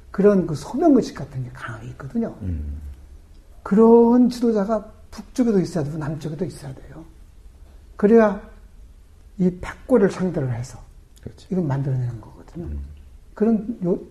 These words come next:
Speaker 1: 조건이 충족이 안 되면 상당히 어렵다고 생각합니다.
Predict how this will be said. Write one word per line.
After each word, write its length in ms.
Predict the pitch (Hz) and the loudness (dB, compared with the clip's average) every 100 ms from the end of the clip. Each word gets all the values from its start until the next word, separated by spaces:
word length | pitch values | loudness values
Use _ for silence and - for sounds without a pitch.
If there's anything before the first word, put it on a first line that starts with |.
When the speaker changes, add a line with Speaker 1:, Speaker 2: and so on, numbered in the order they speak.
| - | -20
Speaker 1:
조건이 420 | - 170 185 170 | -10 -6 -2 -2
충족이 400 | 170 208 196 170 | -2 -4 -4 -4
안 160 | 139 139 | -4 -6
되면 320 | 151 147 131 - - - - - - - | -6 -8 -10 -16 -20 -20 -20 -20 -20 -20
상당히 440 | - 202 202 185 139 | -14 -12 -6 -4 -4
어렵다고 520 | 113 131 165 160 127 | -4 -6 -6 -8 -10
생각합니다. 360 | 113 - - | -10 -16 -20